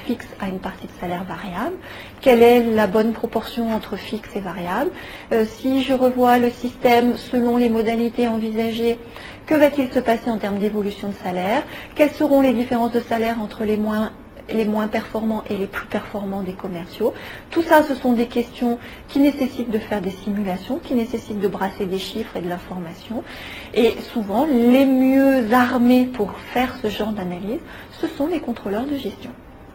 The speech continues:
Dernier exemple que je donnerais, euh, d'aide, euh, d'assistance que f-, apportent les contrôleurs de gestion, eh bien, c'est quelque chose qui est fait quasiment partout où il y a un service de contrôle de gestion.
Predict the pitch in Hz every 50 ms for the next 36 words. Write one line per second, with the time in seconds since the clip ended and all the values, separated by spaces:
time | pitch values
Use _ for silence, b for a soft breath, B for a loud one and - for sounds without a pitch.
0 | - - - - - - - - - - - - - B B B B B B B
1 | B B B B B B B B B B B B B - - - - - - -
2 | - 214 220 269 294 294 311 311 269 277 262 240 247 254 247 254 254 247 233 214
3 | 214 214 226 220 226 220 214 240 233 233 233 226 - - 202 190 - - 202 190
4 | 175 233 247 254 233 190 - - - - - - 170 - - - - 196 220 -
5 | - 269 247 247 - - 269 262 254 254 247 254 254 - - - - - - -
6 | 220 208 185 196 202 - - - - - - 240 - - 214 - - 247 240 233
7 | - - 196 - - 202 - - - 196 190 202 202 208 196 196 202 190 - -
8 | - 262 311 349 269 - - 196 214 - 247 - 220 202 - - 214 - 220 220
9 | - - - 190 190 - - 208 202 - - 196 196 190 214 220 220 214 220 -
10 | 254 247 - - - - 247 240 240 - - - 196 196 202 185 220 240 233 226
11 | 202 - - 208 190 185 202 202 196 196 190 - 190 185 - - 196 190 190 185
12 | 190 - 190 - - - - 208 240